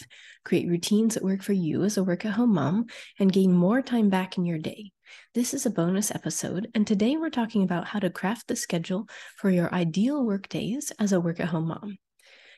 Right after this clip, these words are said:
Need some work-from-home mom coaching, but too busy to fit anything in? The best way to get your questions answered is finally here,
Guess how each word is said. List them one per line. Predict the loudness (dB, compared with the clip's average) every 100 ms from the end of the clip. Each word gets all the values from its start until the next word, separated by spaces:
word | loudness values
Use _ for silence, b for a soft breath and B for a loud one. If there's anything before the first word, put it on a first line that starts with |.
| 0
Need | 2 4
some | 4 4
work-from-home | 4 2 0 2 4
mom | 2 2
coaching, | 0 -4 -4 -2 -2
but | -2 -2
too | -2
busy | 0 0 0 -2
to |
fit | -2 -2
anything | 0 0 0 0
in? | 0 0 -4 B B B -8
The | -4
best | -2 -2 -2 -2
way | 0
to |
get | 0 -2 -2
your | -4
questions | -2 -4 -2 -2
answered | -2 -2 -4 -4
is | -4 -6
finally | -6 -4 0 0 0
here, | -2 -6 -10